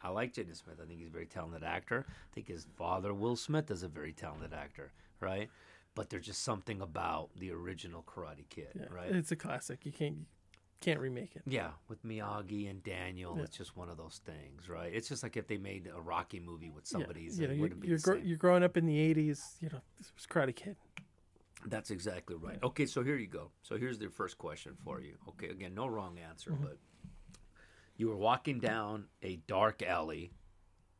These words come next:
Speaker 1: facing three thugs, right?
Speaker 2: Mm-hmm.
Speaker 1: Problems are imminent and unavoidable.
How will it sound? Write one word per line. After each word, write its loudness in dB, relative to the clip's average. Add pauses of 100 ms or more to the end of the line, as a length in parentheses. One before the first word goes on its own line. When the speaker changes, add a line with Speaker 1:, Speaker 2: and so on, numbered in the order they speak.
(680)
Speaker 1:
facing 0
three 0
thugs, -8 (880)
right? -6 (180)
Speaker 2:
Mm-hmm. -8
Speaker 1:
Problems 6
are 0 (120)
imminent 2 (280)
and -4 (160)
unavoidable. 2